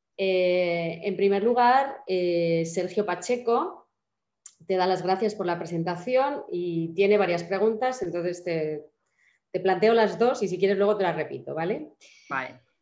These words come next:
Speaker 1: Eh, dice, ¿crees posible una durabilidad real en recubrimientos antihielo expuestos a diferentes ciclos de formación de hielo y otras condiciones ambientales?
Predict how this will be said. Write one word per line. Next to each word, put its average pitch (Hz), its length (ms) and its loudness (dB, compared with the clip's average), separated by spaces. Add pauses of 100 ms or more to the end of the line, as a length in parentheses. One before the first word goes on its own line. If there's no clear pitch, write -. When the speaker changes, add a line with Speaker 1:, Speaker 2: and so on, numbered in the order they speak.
(220)
Speaker 1:
Eh, 208 460 6
dice, 202 540 2
¿crees 262 440 0
posible 311 520 0
una 262 240 0
durabilidad 196 720 4
real 180 560 -2 (180)
en 185 180 -4
recubrimientos 180 720 -4
antihielo 170 960 -4
expuestos 196 640 -4
a 185 320 -4
diferentes 185 560 -4
ciclos 180 380 -4
de 175 80 -6
formación 170 480 -8
de 165 120 -4
hielo 165 560 -4
y 175 140 -4
otras 170 300 -8
condiciones 165 480 -10
ambientales? 165 1000 -6